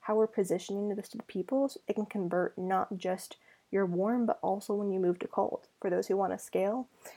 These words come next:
if you've probably run ads before or you're thinking about running them,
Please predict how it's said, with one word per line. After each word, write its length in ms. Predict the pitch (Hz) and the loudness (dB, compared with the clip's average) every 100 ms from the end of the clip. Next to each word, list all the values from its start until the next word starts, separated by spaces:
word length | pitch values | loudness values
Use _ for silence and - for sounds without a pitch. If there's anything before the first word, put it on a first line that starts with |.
| _ | _
if 140 | - 196 | -8 -2
you've 200 | 185 - | -4 -2
probably 320 | - 202 196 | 0 2 2
run 200 | 185 180 | 0 -2
ads 280 | - - - | -4 -4 -6
before 560 | 190 - 226 233 247 240 | -8 -2 0 0 -2 -2
or 180 | 196 | 0
you're 140 | 185 185 | 0 0
thinking 320 | 190 190 190 | -4 -6 -4
about 240 | 185 185 180 | -2 -2 -2
running 260 | 180 202 | -4 -2
them, 240 | 226 240 | -2 -2